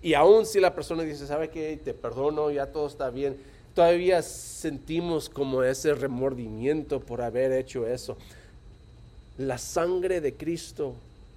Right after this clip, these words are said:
purifica hasta nuestra conciencia. En que aun cuando hemos pecado contra Dios, y hemos pecado contra Dios, <laughs> amén,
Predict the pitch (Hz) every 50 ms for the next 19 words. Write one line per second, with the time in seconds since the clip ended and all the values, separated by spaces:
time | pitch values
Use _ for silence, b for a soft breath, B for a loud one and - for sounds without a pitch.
0 | - - - - 143 151 143 139 123 - - - 175 175 175 - - 180 170 175
1 | 170 - - - - - 123 135 131 - - - 135 127 123 120 123 - - -
2 | 123 117 - - 113 101 95 - - - 85 85 82 - - - - - - -
3 | - - - - - - - - - - - - - - - - - - - b
4 | b b b - 170 165 - 156 139 139 156 190 208 220 226 208 202 - 180 185
5 | 180 170 165 160 156 170 175 175 165 - - - 160 - - 160 160 165 180 190
6 | 190 185 - 180 175 160 - 160 156 147 139 143 165 180 180 175 - - - -
7 | 127 120 117 135 165 175 165 147 - - 147 123 120 135 135 131 131 123 123 -
8 | 123 117 - 107 107 110 110 - - 139 - - - - - - - - - -
9 | - - -